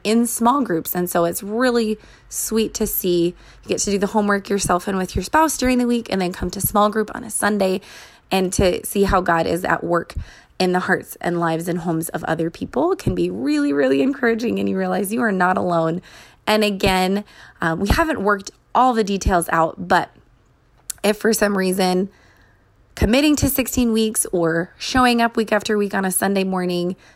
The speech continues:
does not work, because we know twenty twenty has thrown some curveballs. And so what used to work for everybody maybe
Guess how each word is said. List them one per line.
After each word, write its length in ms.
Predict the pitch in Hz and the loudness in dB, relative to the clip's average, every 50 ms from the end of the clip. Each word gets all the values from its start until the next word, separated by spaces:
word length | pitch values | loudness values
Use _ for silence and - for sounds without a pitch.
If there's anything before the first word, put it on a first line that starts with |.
| _ _ _ | _ _ _
does 300 | - 196 190 208 214 202 | 2 4 4 4 4 2
not 240 | 220 208 196 - - | 0 0 0 0 0
work, 300 | 180 175 165 - - - | 0 0 0 0 -2 -4
because 340 | - 185 175 - 185 180 185 | -4 -2 -2 -2 -2 -2 0
we 80 | 190 180 | 0 0
know 380 | 180 175 175 170 170 170 - - _ | 0 0 0 0 0 -2 -4 -6 _
twenty 320 | - - - 285 311 339 320 | -10 -2 0 0 2 2 0
twenty 300 | - - 208 208 190 214 | 0 -2 -2 0 0 0
has 220 | 202 208 180 185 | 0 -2 -2 -2
thrown 360 | - - 185 175 175 175 175 | -4 -4 -2 -2 0 -2 -2
some 220 | 185 - 185 180 180 | -4 -4 -4 -6 -6
curveballs. 720 | - - 180 175 180 180 - - - - 190 185 - - - | -4 -4 -4 -4 -4 -4 -4 -2 -2 -2 -4 -6 -10 -12 -8
And 200 | - 208 226 247 | -6 -4 -4 -2
so 160 | - 226 196 | -2 0 0
what 180 | 190 180 - - | 0 0 -2 -2
used 380 | 196 190 233 294 339 - - | 0 2 4 4 4 2 0
to 100 | - 262 | -2 -2
work 360 | 226 190 185 185 190 - - - - - - - - - - | 0 2 0 0 -2 -6 -12 -18 -18 -18 -20 -20 -20 -20 -10
for 220 | - - 202 - | -2 0 0 2
everybody 580 | - 190 190 214 202 196 180 180 180 185 - - - 277 | 4 4 4 4 2 2 2 2 2 0 -2 -6 -6 -4
maybe 320 | 269 294 339 381 440 | 0 2 2 2 2